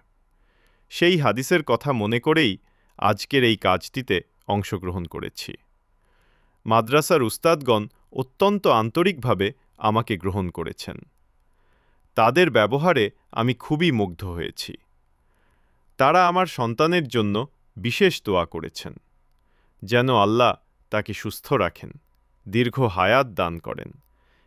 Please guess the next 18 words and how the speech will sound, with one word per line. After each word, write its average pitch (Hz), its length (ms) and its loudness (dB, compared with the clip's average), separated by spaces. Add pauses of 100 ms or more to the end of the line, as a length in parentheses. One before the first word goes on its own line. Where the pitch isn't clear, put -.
(160)
দ্বীনের 143 460 2
উপর 120 280 2
অটল 139 400 2
রাখেন 90 420 -4 (280)
এবং 104 360 -2
কুরআনের 120 460 2
খেদমতে 107 600 -2 (300)
তাকে 104 260 -2
নিয়োজিত 98 500 -2
করেন। - 460 -12 (1400)
ছোট 196 220 2
ছোট 226 260 0
ছাত্রদের 165 600 2
হাসি 113 340 -2
মুখে 175 340 0
খাবার 120 380 0
খাওয়ার 147 340 2
দৃশ্য 107 540 -2